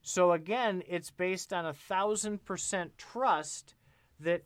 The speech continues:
Gala knows what they're doing and what they're getting themselves into. And whatever they tell us, we have to kind of believe at this point. So that is the maximum privacy in an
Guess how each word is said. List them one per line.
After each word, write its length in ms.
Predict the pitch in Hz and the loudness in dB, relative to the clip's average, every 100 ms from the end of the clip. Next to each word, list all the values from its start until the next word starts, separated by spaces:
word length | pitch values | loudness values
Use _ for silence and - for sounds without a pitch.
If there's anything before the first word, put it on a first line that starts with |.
| 151 | -10
Gala 380 | 131 180 208 202 | -2 2 2 2
knows 380 | 175 185 208 196 | 0 2 0 0
what 300 | 151 196 - | 0 0 0
they're 140 | 190 175 | -2 0
doing 380 | 202 220 170 | 0 0 0
and 120 | 151 143 | 0 0
what 200 | 165 - | 0 0
they're 120 | 180 | -4
getting 360 | 165 185 180 175 | -2 0 0 0
themselves 640 | 160 147 - 170 160 147 | -2 -4 4 6 4 0
into. 680 | 220 311 - 143 113 110 143 _ _ _ _ _ _ _ _ _ _ _ _ - | -2 -2 -6 -4 -2 -4 -8 _ _ _ _ _ _ _ _ _ _ _ _ 2
And 240 | 202 208 - | 2 2 -4
whatever 420 | 151 214 240 240 | 0 2 2 2
they 180 | 220 196 | 0 -2
tell 340 | - 226 269 | 0 -2 0
us, 220 | 214 - | -2 -4
we 140 | 202 175 | -8 -6
have 260 | 180 196 - | -4 -4 -6
to 80 | 208 | -10
kind 280 | - 196 | -4 -2
of 120 | 185 160 | -4 -4
believe 420 | 160 226 277 139 | -6 -4 -6 -6
at 160 | 113 | -8
this 200 | 120 110 | -8 -10
point. 380 | - 120 110 - _ _ _ _ _ _ _ _ _ _ _ _ - | -12 -12 -12 -14 _ _ _ _ _ _ _ _ _ _ _ _ -10
So 400 | - 196 190 - | 2 4 4 2
that 240 | 160 214 302 | 2 2 2
is 240 | 277 - | -4 -4
the 100 | 180 | -4
maximum 840 | 160 170 190 226 - 226 208 185 | -4 -2 -2 -4 -6 -4 -2 -4
privacy 1000 | - - 185 190 190 143 - 127 120 123 - | -6 -2 2 2 0 -4 -4 -4 -4 -4 -8
in 140 | 156 160 | -8 -4
an 120 | 151 | -4